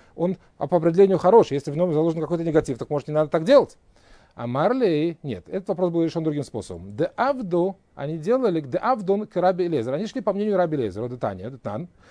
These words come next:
Раби Элезер оймер гарой де выносен лесаль асаль мецарфон лехало. Раби Элезер говорит, гароде, роде тот, кто вынимает уже готовый хлеб из печи, выносен бесаль, и кладёт в какую-то корзину, гасаль,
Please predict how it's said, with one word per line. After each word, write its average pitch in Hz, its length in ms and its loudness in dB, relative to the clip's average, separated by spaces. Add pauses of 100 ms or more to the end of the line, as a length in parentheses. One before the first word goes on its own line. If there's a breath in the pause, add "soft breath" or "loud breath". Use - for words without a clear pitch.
(240 soft breath)
Раби 156 280 2
Элезер 214 560 0
оймер 240 380 0
гарой 180 400 0
де 175 140 0
выносен 180 560 -4
лесаль 233 340 -4
асаль 190 240 -4
мецарфон 135 540 -4
лехало. 104 400 -6 (320 soft breath)
Раби 147 220 0
Элезер 262 180 0
говорит, 190 360 0
гароде, 165 480 2
роде 139 220 0
тот, 208 160 -12
кто 165 140 -10
вынимает 185 480 -2
уже 156 120 -4
готовый 160 300 -4
хлеб 160 220 -6
из - 80 -12
печи, - 340 -10 (320 soft breath)
выносен 196 460 0
бесаль, 170 340 0
и 156 40 -4
кладёт 175 180 -4
в - 40 -20
какую-то 175 280 -6
корзину, 131 540 -4 (180 soft breath)
гасаль, 233 760 0